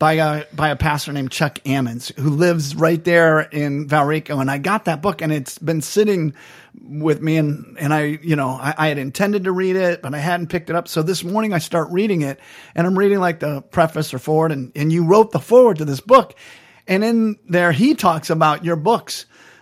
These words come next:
um, the God Speaks Bible and the things you just talked about. And he goes, "I, I knew when you were talking about it. Where have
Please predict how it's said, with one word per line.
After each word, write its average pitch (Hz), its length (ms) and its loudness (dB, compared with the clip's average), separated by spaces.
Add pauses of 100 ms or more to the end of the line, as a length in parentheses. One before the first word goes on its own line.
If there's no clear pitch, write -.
um, 156 380 2
the 160 80 -2
God 180 240 0
Speaks 175 220 -4
Bible 165 480 2
and 160 500 -4
the 170 80 4
things 208 340 -2
you 202 80 -2
just 190 200 -2
talked 202 240 -4
about. 175 60 -4
And 156 100 -6
he 156 40 -6
goes, 160 200 -4
"I, 175 260 -4
I 170 140 0
knew 196 160 0
when 226 160 2
you 202 60 2
were 180 40 2
talking 180 240 -4
about 143 140 -10
it. - 40 -18
Where 190 160 -8
have 190 80 -8